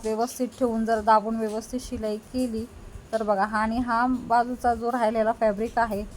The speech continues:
तो कट करून घ्या, कारण की जे कमरेला आपल्याला जास्तीच जाडपणा येणार नाही आणि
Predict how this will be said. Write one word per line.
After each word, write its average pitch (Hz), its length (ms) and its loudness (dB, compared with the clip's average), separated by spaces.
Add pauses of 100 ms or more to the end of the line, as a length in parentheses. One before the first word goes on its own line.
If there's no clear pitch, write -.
(300)
तो 226 60 -4
कट 240 240 2
करून 254 320 2
घ्या, 247 220 2
कारण 220 300 0
की 247 200 -6
जे 220 140 -2
कमरेला 226 720 0
आपल्याला 208 540 0
जास्तीच 226 480 -2
जाडपणा 214 600 0
येणार 208 340 -2
नाही 208 380 -2
आणि 208 400 -2